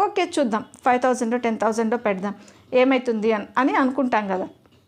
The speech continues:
So తను బాగా స్టడీ చేసి ఫస్ట్ మనకి ఆప్షన్ ఇచ్చినాడు ఒకటి,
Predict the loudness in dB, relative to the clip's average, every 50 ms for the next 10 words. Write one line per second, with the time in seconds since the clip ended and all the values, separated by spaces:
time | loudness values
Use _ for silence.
0 | _ _ _ _ _ _ _ _ -20 -20 -6 -2 0 0 2 2 2 2 2 2
1 | 0 -2 -6 -10 -20 -20 -20 -20 _ _ 0 2 4 4 4 2 0 0 -2 -2
2 | 0 0 0 2 2 2 0 0 0 0 0 -2 -2 -4 -8 -20 _ _ -2 0
3 | 0 0 0 0 0 -2 -2 -2 -2 -2 0 0 0 2 2 2 0 0 -6 -18
4 | _ _ _ 2 4 4 4 4 0 -2 -2 -2 -2 -4 -6 -6 -4 -2 -2 -2
5 | -2 -4 -6 -8 -12 -12